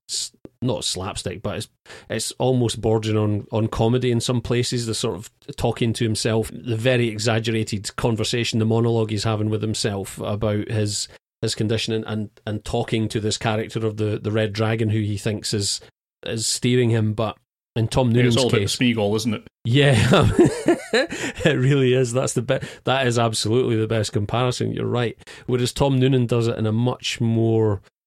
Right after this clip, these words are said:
Speaker 1: a much more subtle way that I think is massively more effective, because you're in no doubt as to what is going on in his head, but he's much more reserved about it, which feels much more in keeping with the character and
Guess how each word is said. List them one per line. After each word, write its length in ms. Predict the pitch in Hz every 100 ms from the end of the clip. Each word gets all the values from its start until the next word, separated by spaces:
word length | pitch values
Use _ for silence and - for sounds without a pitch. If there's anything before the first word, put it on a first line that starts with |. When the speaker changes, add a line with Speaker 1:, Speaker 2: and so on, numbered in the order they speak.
| _
Speaker 1:
a 140 | - -
much 500 | 123 151 160 135 -
more 200 | 135 117
subtle 600 | - - 139 127 143 131
way 200 | 139 143
that 120 | 127
I 100 | 107 110
think 440 | - 113 113 -
is 220 | 107 104 - -
massively 580 | 113 120 117 113 117 110
more 200 | 110 110
effective, 420 | 107 117 113 117
because 280 | - 127 113
you're 100 | 120
in 240 | 139 131 127
no 180 | 123
doubt 280 | 117 113 127
as 160 | 117 -
to 120 | - - -
what 160 | 127 135
is 80 | 120
going 220 | 127 117
on 180 | 120 -
in 160 | 123 117
his 240 | 123 -
head, 360 | 113 127 151 - _ _ -
but 80 |
he's 140 | 120 113
much 360 | 120 127 120
more 160 | 127 120
reserved 400 | 117 107 117 127
about 180 | 120 139
it, 100 | 135
which 200 | 113 -
feels 400 | - 135 143 127
much 280 | 127 110 127
more 440 | 127 123 120 113
in 240 | - 113 113
keeping 420 | - 127 131 123
with 160 | 117 113
the 80 | 104
character 640 | - 110 117 - 139 160 - - - _ -
and 580 | 110 110 110 110 107